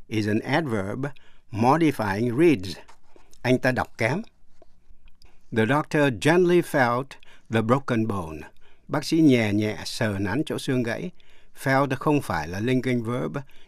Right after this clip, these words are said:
cho nên có adverb gently làm modifier. Sau đây là những thí dụ của linking verbs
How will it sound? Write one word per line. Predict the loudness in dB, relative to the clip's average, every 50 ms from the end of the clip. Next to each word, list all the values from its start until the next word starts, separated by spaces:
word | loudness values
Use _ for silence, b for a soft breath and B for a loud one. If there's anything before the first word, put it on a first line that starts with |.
| b b
cho | 4 6
nên | 8 8 8 8 6
có | 4 0
adverb | -2 -2 -2 0 0 -2 -2 -2 -2 -2 -4 -2 0
gently | 2 4 6 6 4 4 2 -2 -6 -8 -14 -16 -18 -16 -12 -8
làm | -6 -4 -4 -4 -2 -2
modifier. | -2 0 -2 -2 -4 -4 -4 -4 -4 -6 -12 -12 -12 -14 -14 -16 -16 -18 b b b b b b b b b b b b
Sau | 0 4 4 6 6
đây | 8 6 6
là | 6 4
những | 2 0 0 -2
thí | 0 2 2 4
dụ | 4 4 2 0 -2
của | -8 -6 -2
linking | 2 2 4 4 4 4 2 2 2
verbs | 2 0 0 -2 -4 -6 -10